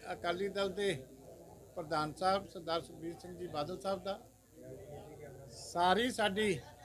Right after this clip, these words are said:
ਕੋਰ ਕਮੇਟੀ ਦਾ, ਔਰ ਜਿੰਨੇ ਸਾਡੇ ਇਸ ਲੋਕ ਸਭਾ ਹਲਕੇ ਦੇ ਸਾਰੇ ਜ਼ਿਲ੍ਹਾ ਜਥੇਦਾਰ ਸਾਹਿਬਾਨ ਨੇ, ਹਲਕਾ ਇੰਚਾਰਜ ਸਾਹਿਬਾਨ ਨੇ, ਔਰ ਸਾਰੀ ਲੀਡਰਸ਼ਿਪ ਦਾ ਵੀ ਤਹਿ ਦਿਲ ਤੋਂ ਧੰਨਵਾਦ ਕਰਦਾ ਕਿ ਜਿਨ੍ਹਾਂ ਸਾਰਿਆਂ ਨੇ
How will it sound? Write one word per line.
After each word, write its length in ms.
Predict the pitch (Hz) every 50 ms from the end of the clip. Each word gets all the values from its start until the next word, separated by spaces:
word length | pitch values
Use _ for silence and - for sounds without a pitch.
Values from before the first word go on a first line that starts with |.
| - - - - - - - -
ਕੋਰ 200 | 180 190 196 190
ਕਮੇਟੀ 380 | - - 180 170 - - 156
ਦਾ, 120 | 135 120 113 110 - - - - - - - - - - - - - - - - - - - - - - - - - - - -
ਔਰ 140 | 175 196 196
ਜਿੰਨੇ 460 | 170 147 143 170 165 196 220 240 254
ਸਾਡੇ 320 | 226 220 233 233 208 233 240
ਇਸ 400 | - 208 208 214 226 - - 202
ਲੋਕ 240 | 185 190 196 190
ਸਭਾ 360 | - - 214 202 220 208 180 180
ਹਲਕੇ 260 | 175 170 - 202 190
ਦੇ 240 | 175 196 196 202 196
ਸਾਰੇ 580 | - - - - 156 160 165 180 214 240 233 196 - - - - - - - - - - - - - - 139
ਜ਼ਿਲ੍ਹਾ 260 | 160 190 202 214 214
ਜਥੇਦਾਰ 500 | 175 180 180 - 196 208 196 208 208 196
ਸਾਹਿਬਾਨ 440 | - 208 202 185 190 190 196 202 202
ਨੇ, 200 | 208 208 214 208 185 185 - - 160
ਹਲਕਾ 260 | 156 151 - 190 185
ਇੰਚਾਰਜ 380 | 190 185 165 170 170 175 185 175
ਸਾਹਿਬਾਨ 380 | - 214 190 180 185 190 190
ਨੇ, 140 | 196 202 214 - - - - - 185 190 - - - - - - - - - - - - - - - - - - - - -
ਔਰ 120 | 214 220
ਸਾਰੀ 600 | - - - 180 185 196 208 240 269 277 254 - - - - - - - - -
ਲੀਡਰਸ਼ਿਪ 500 | - 175 190 - 190 220 208 - 226 214
ਦਾ 180 | 196 202 220 214
ਵੀ 100 | 208 220
ਤਹਿ 240 | 202 196 202 208 214
ਦਿਲ 140 | 185 202 190
ਤੋਂ 200 | 185 - 254 -
ਧੰਨਵਾਦ 420 | - 196 190 175 160 156 160 -
ਕਰਦਾ 320 | - 190 175 - 202 190 202
ਕਿ 160 | - 214 202
ਜਿਨ੍ਹਾਂ 300 | - 175 170 175 196 190
ਸਾਰਿਆਂ 500 | 185 - - 170 170 185 190 220 233 226
ਨੇ 220 | 220 208 180 151